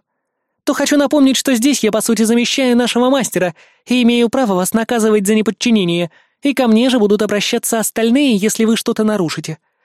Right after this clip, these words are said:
А меня лучше не расстраивать. Надеюсь, всем всё понятно?»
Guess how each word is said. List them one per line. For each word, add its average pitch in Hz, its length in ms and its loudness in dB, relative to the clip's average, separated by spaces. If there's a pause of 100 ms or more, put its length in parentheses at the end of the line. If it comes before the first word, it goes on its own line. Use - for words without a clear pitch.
(140)
А 247 140 0
меня 226 340 4
лучше 208 300 0
не 185 100 2
расстраивать. 156 720 -4 (220)
Надеюсь, 220 640 -2
всем 330 360 -4
всё 190 300 -2
понятно?» 170 560 -4